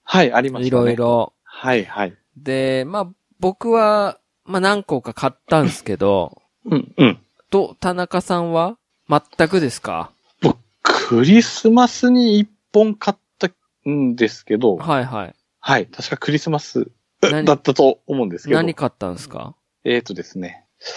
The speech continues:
Speaker 1: あれ、ちょっと待ってくださいね。あれ、な、何買っ-、
Speaker 2: <laughs>
Speaker 1: タイトルが。
Speaker 2: え？
Speaker 1: <laughs> ほんのちょっとしか遊んでないので。
Speaker 2: はい。
Speaker 1: ちょっと待ってくださいね。
Speaker 2: 最近出たやつ？
Speaker 1: いえ、これ多分インディーズだと思うんですけど。
Speaker 2: あ、ダウンロードソフトですか？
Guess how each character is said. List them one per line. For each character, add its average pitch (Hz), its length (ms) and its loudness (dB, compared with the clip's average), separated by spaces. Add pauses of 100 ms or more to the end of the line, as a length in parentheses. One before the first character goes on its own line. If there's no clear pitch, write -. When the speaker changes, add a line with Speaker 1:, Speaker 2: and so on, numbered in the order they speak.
(120)
Speaker 1:
あ 113 60 2
れ、 117 60 2
ち 131 100 2
ょ - 20 4
っ 120 40 4
と - 20 2
待 113 100 0
っ - 40 -16
て 95 40 -14
く 87 40 -6
だ - 20 -10
さ 104 120 -8
い - 20 -4
ね。 123 80 -6
あ - 80 -12
れ、 - 60 -14
な、 92 140 -16 (100)
何 120 280 -8
買 - 100 -2
っ-、 - 40 -6 (880)
Speaker 2:
<laughs> - 640 -4
Speaker 1:
タ 165 140 6
イ 220 180 10
ト 185 60 6
ル 165 60 4
が。 135 200 2
Speaker 2:
え？ 277 40 -6 (760)
Speaker 1:
<laughs> - 720 -10
ほ 254 160 6
ん 285 60 -2
の 294 60 2
ち 262 120 0
ょ - 20 0
っ - 20 0
と 254 140 -2
し - 80 -6
か 165 300 2
遊 175 80 -6
ん 170 60 -8
で 160 100 -2
な 147 100 0
い 135 60 -4
の 123 120 -2
で。 113 300 2
Speaker 2:
は 131 240 -4
い。 - 80 -12 (320)
Speaker 1:
ち - 60 -2
ょ - 20 0
っ - 20 2
と 170 80 -2
待 139 80 -2
っ - 20 -6
て - 60 -20
く - 40 -8
だ 85 80 -4
さ 80 80 -8
い 90 60 -8
ね。 151 120 -8
Speaker 2:
最 208 300 -2
近 208 240 -6
出 202 100 0
た 170 140 -4
や 101 100 -2
つ？ - 320 -12 (320)
Speaker 1:
い 131 80 6
え、 156 180 4 (240)
こ - 120 -2
れ 151 60 0
多 160 100 0
分 123 140 -8
イ 139 140 -4
ン 185 200 -6
デ 185 80 -4
ィ 185 80 0
ー 175 40 -4
ズ 175 80 -8
だ 170 120 2
と 165 100 2
思 151 180 0
う 117 40 -4
ん 104 40 -6
で 98 120 -10
す - 100 -16
け 151 80 4
ど。 139 320 2
Speaker 2:
あ、 135 180 -4
ダ 170 200 6
ウ 220 120 2
ン 214 60 -4
ロ 214 140 6
ー 208 40 2
ド 214 60 -10
ソ 214 140 -4
フ - 60 -16
ト 139 120 -2
で 90 80 -2
す - 100 -18
か？ 92 280 -8